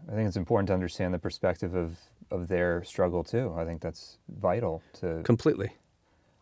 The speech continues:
Speaker 1: Uh, when you proposed that this be an eight-hour miniseries, that must have been challenging in terms of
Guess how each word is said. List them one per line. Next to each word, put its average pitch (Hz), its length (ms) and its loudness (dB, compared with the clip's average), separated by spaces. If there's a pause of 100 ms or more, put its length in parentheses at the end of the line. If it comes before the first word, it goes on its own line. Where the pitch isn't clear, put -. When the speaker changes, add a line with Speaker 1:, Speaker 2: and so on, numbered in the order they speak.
(120)
Speaker 1:
Uh, 92 200 0
when 107 260 2
you 135 320 4 (200)
proposed 117 440 4
that 87 80 -4
this 98 160 -2
be 92 240 0
an 87 80 2
eight-hour 87 400 4
miniseries, 85 840 -4 (180)
that 92 240 0
must 98 240 -2
have 87 140 -4
been 87 340 -2
challenging 87 540 0
in 87 80 -2
terms 87 260 -4
of 80 120 -4